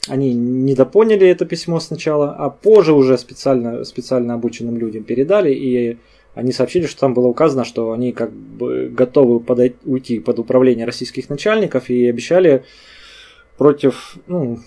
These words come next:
грубо говоря, против своих же, кто не, в качестве неприятеля будет выступать, против своих же, м, стоять и по известности мест внутри Черкесии сборища их находить и истреблять. То есть,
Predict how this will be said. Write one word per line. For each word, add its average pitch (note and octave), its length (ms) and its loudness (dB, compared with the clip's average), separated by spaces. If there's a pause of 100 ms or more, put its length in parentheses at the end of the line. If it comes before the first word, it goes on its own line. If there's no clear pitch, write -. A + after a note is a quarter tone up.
грубо D3+ 260 2
говоря, C#3+ 140 6
против B2+ 280 -2
своих D3 320 2
же, A#2 180 -2
кто A2+ 400 -4
не, A#2+ 220 -6 (320)
в - 80 -20
качестве A#2+ 260 -6
неприятеля A#2+ 420 0
будет A2 200 -10
выступать, G3 440 -4
против A2 220 -14
своих C3 320 -4
же, A2+ 120 -4
м, F#2+ 1200 -10
стоять F#3 540 2
и B2+ 720 2
по C3+ 100 4
известности B2+ 480 0
мест F3+ 300 -4
внутри B2+ 320 -4
Черкесии A2+ 800 -2 (400)
сборища A#2 600 0
их - 440 -12
находить B2 440 -6
и B2 40 -2
истреблять. G2 480 -10
То C3 100 -2
есть, - 300 -4